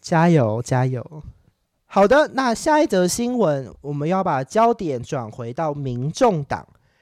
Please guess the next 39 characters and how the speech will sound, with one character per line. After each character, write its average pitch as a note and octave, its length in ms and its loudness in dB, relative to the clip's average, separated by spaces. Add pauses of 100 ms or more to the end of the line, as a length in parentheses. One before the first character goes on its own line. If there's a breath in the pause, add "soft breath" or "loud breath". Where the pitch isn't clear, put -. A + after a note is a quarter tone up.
(220)
那 G3+ 160 -2
前 G#3 280 0
阵 D4+ 200 2
子 F#3 140 -4
呢， F#3 180 0
因 G3+ 140 -2
为 G#3 120 0
疑 D#3 180 -10
似 G3+ 220 -8
传 D3+ 260 -2
出 D#3+ 200 -2
跟 F3 180 0
民 D#3 240 0
众 G#3 240 2
党 A2+ 260 -2
团 B2 260 -4
内 F3 180 0
部 D#3 180 -4
不 F3+ 200 -8
和 G#2+ 380 -6
而 B2+ 220 2
出 A3 420 0
走 C#3 220 2
的 B2+ 140 -4
杨 B2+ 380 -4
宝 G#2+ 240 4
珍， C#3+ 420 -2 (720 soft breath)
那 G3+ 80 0
他 G#3+ 80 4
本 D#3+ 180 2
来 C3 120 -2
是 F#3 120 -2
说 E3+ 180 2
要 E3 120 6
出 D#3 200 -2
国 C3 160 -4
读 G#2+ 220 -4
书 G#2 240 -6
嘛， G2+ 180 -8